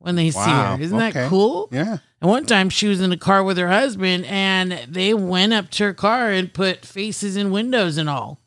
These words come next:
Speaker 2: Yeah. Well,
Speaker 1: That's crazy.
Speaker 2: Uh, yeah, I won't go there.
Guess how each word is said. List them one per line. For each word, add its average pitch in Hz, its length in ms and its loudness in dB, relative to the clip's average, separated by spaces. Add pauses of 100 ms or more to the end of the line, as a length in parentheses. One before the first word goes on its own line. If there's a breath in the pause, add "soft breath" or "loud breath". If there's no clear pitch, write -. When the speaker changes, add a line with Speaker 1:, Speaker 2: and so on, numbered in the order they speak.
Speaker 2:
Yeah. 123 500 -4
Well, 156 240 4
Speaker 1:
That's - 260 -8
crazy. 180 760 -4 (380)
Speaker 2:
Uh, 165 320 4 (160)
yeah, 165 240 2
I - 20 4
won't 147 180 2
go 131 100 0
there. 107 180 -6